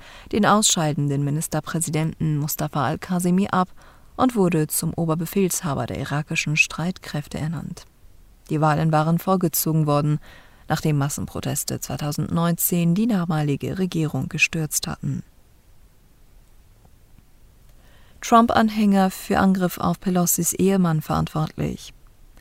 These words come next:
Der Präsident der Vereinigten Staaten hat implizit die Anhänger von Donald Trump beschuldigt, den Ehemann der Sprecherin des U-S-Repräsentantenhauses angegriffen zu haben.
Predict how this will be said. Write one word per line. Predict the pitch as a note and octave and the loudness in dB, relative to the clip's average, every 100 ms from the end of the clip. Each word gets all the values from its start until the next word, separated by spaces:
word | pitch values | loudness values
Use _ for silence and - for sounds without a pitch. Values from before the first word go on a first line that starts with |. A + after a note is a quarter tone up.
| - - - - - - | -20 -20 -20 -20 -16 0
Der | A#3 | 2
Präsident | A3+ A#3+ A3+ A#3 B3+ | 4 2 2 2 2
der | C4+ | 0
Vereinigten | C4 A#3+ G#3+ - G#3 | 2 2 2 0 -2
Staaten | - F3+ - - - E3 | 0 0 0 -4 -4 -2
hat | F3 - | -2 0
implizit | G#3+ A3 - A3 - F#3+ F3 D#3 - | 2 2 2 0 2 0 2 0 -4
die | - - | -4 0
Anhänger | E3+ F3+ E3+ E3 | 2 2 2 0
von | E3+ D#3 | 0 0
Donald | E3 E3 E3 | 0 0 -2
Trump | - F#3+ F3 F#3 | -2 -2 0 0
beschuldigt, | F#3 G3+ G3 G3 - - - - - - | 0 4 4 4 2 -14 -20 -20 -12 -2
den | A#3+ | 2
Ehemann | - A3+ A3+ A#3 | 6 6 4 2
der | B3+ | 0
Sprecherin | - B3 A3 G#3+ G3+ G3 G3 | -2 -4 0 0 4 4 2
des | G3 G3 - | 2 0 2
U-S-Repräsentantenhauses | G3+ - G#3+ - - F#3+ - E3 D#3+ E3 E3 - E3+ E3+ E3+ E3 - | -2 0 -2 -2 -2 -2 -2 0 0 0 -4 -2 -2 0 0 0 0
angegriffen | E3+ E3 E3+ - D#3+ - D3+ | 0 0 0 -2 -4 0 -2
zu | - D#3 | -2 -4
haben. | D#3+ D3+ C#3 - | -2 -2 -2 -4